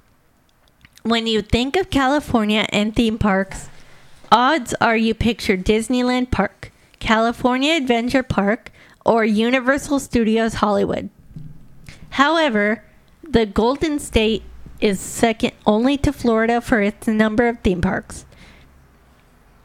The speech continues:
with a whopping thirty-three in Los Angeles, San Diego, and beyond.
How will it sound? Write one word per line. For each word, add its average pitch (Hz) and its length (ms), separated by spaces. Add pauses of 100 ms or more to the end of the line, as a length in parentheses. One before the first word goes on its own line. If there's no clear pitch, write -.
(300)
with 226 280
a 214 60
whopping 202 540
thirty-three 233 760
in 269 140
Los 262 240
Angeles, 180 600 (600)
San 208 340
Diego, 196 520 (560)
and 214 240
beyond. 196 480